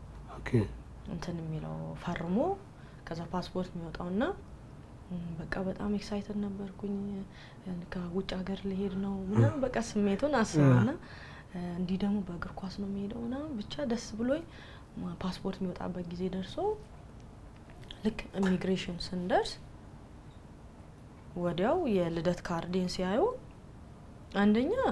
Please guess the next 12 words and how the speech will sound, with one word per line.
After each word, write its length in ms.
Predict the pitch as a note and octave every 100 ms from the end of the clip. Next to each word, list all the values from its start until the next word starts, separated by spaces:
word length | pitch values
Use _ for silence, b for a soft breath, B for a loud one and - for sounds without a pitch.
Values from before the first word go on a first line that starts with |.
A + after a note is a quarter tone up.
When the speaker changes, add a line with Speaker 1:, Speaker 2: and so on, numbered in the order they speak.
| - - - - -
Speaker 2:
ስሜ 260 | - F#3+ B3 F#4+ F#4
ሎዛ 280 | F#3 F#3+ F#3 F#3+
የሆነው 380 | F#3 G3 A3+ F#4+ G4 - E3+
ለዛ 320 | E3+ F3+ F3+ D#3+ D3 - - - - - -
Speaker 1:
ኦኬ። 200 | C3+ -
Speaker 2:
ተብሎ 360 | B2+ F3+ G3
ነው 160 | G3+ G3
የተጻፈው። 540 | E3 D#3+ - D#3 - - - - - - - - B B B B
ሲቀጥል 420 | - G3+ G3+ B3+
ደግሞ 180 | C4 D#4 F#4 - F#3+
የዓመተ 640 | F#3+ F3+ E3+ F#3 G3 G3
ምህረቱ 300 | F#3+ F3+ D#3